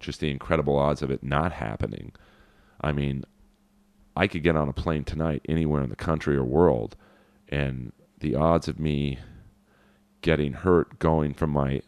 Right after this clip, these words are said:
home to the Comedy Store tonight for roast battle are higher. You know, especially the, the drivers on the Sunset Strip after ten P M when the booger sugar kicks in and the booze. But, uh,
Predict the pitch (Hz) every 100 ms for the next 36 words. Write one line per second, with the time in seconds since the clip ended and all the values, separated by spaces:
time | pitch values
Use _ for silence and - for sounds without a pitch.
0 | - 92 87 78 71 - 90 98 92 67
1 | - 76 69 65 - 69 65 64 - _
2 | _ _ _ _ _ _ - 73 73 90
3 | 110 - - 65 62 62 57 _ _ 73
4 | 71 85 110 71 - - - - - -
5 | - 69 53 - 92 85 80 71 65 -
6 | - - - - - 87 85 76 78 69
7 | 62 87 76 - 69 - - 92 76 69
8 | 65 64 - _ _ - 85 71 80 80
9 | 87 69 - - _ _ _ 71 69 69
10 | 90 92 82 - 76 67 - 78 67 -
11 | 73 67 65 67 82 90 80 58 60 -
12 | - _ _ _ _ _ _ - 69 67
13 | 64 62 60 50